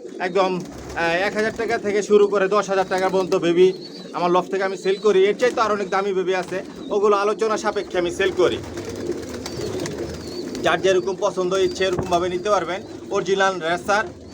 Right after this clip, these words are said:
আর এগুলো সব বিদেশি কবুতর, বিদেশি কবুতরের,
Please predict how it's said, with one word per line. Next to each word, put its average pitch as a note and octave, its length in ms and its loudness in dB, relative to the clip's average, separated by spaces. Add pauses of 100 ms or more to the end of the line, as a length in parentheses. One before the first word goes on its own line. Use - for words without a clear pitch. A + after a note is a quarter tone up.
(440)
আর D#3 180 2
এগুলো F#3 280 4
সব F#3+ 220 2 (100)
বিদেশি G3 360 -4
কবুতর, F#3 500 2 (1400)
বিদেশি F3+ 260 2
কবুতরের, F#3 500 4